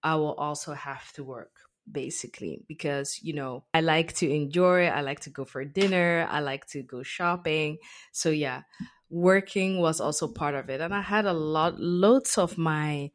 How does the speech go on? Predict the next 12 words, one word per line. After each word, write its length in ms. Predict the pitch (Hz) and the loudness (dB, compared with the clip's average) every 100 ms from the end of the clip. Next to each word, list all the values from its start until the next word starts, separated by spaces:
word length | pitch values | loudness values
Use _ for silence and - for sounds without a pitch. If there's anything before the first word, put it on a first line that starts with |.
| _ - - - _ _ - - _ | _ -20 -20 -20 _ _ -20 -20 _
peers 540 | - - 240 214 185 165 | -8 0 4 4 4 2
back 320 | 156 143 143 | 2 2 0
then 420 | 147 143 147 147 - _ _ - | 0 0 -2 -4 -10 _ _ -14
weren't 680 | 151 151 156 175 175 160 143 | -10 -8 2 4 4 2 2
working. 400 | 147 143 143 135 | 0 0 -4 -2
Like, 200 | 143 180 | 0 2
I 80 | |
was 260 | 226 262 175 | 4 4 2
one 280 | 143 156 165 | -2 0 0
of 120 | 147 | 0
the 100 | 143 | -4
few 680 | - - 160 165 156 143 | -6 -10 -4 0 0 0